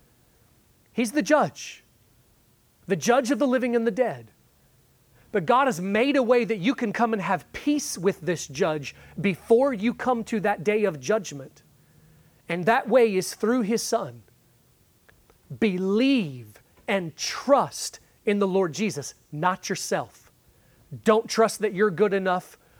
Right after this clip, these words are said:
or that it's all gonna be okay. No, you look to Christ that he died for sinners,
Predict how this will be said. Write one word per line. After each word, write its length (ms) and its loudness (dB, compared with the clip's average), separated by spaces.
or 140 2
that 120 0
it's 140 0
all 160 6
gonna 180 0
be 200 0
okay. 320 2
No, 220 2
you 200 0
look 280 0
to 80 -2
Christ 580 -2
that 240 -2
he 340 0
died 520 0
for 320 0
sinners, 800 -6